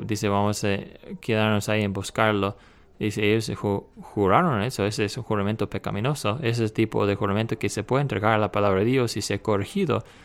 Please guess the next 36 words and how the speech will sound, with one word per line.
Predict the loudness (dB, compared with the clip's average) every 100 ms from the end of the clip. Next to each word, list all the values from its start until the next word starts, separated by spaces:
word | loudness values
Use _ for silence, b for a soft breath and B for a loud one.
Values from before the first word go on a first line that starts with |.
| B B -6
Ese | -4 -2
no | 0 0 0
es | 0
piadoso, | 0 2 2 -2
ese | -2
no | -2
es | 0
santo, | 0 0 0
yo | 0 0
no | 0 -2
puedo | 0 0
en | 0
realidad | 0 0 0 -2
hacer | -2 -4
tal | -4 -4
cosa. | -4 -2 -4 -8 b b b b -8
Aún | 0 2 4
traes | 4 4
la | 4
historia | 2 4 6 6
de, | 2 0
de | 0 2
la | 2 2
iglesia, | 2 0 -2 -2 -2
¿no? | 0 2
En | 0
nuestra | 0 2 2
reformación, | 2 -2 -2 -2 0 0 -2 -8 b b b b b b -4
porque | -2 2 2 4 0 -4 b b b b -20 -20 -20 -8
ambos, | 0 2 6 6 4 4
Martín | 4 4 0 2
Lutero | 2 4 4 6 2 -2 b b
y | -4 0
su | 0
esposa, | -2 -2 2 2 2 0 -2
Katie, | 0 2 4 2 0